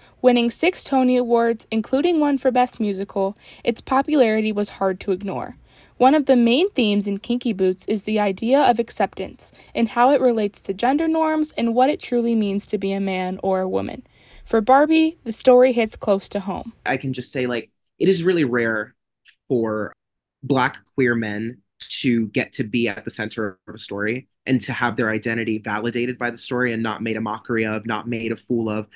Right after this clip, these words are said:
Speaker 2: but to be explored as human beings is really beautiful. I'm so grateful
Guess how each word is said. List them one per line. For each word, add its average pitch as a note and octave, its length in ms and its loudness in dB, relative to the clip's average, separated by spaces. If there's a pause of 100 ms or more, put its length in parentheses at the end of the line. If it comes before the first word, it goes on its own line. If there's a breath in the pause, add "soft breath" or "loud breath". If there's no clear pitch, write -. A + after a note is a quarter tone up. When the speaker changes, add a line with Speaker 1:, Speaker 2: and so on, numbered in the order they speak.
(280 loud breath)
Speaker 2:
but A2+ 300 -2 (360)
to D3+ 120 2
be B2 160 4
explored B2 560 -2
as B2+ 100 -6
human A#2+ 260 -4
beings G#2 600 -6 (320)
is A#2 220 -2
really A#2 240 2
beautiful. G#2+ 560 -4
I'm A#2+ 160 -4
so A2+ 240 -2
grateful A2+ 640 -2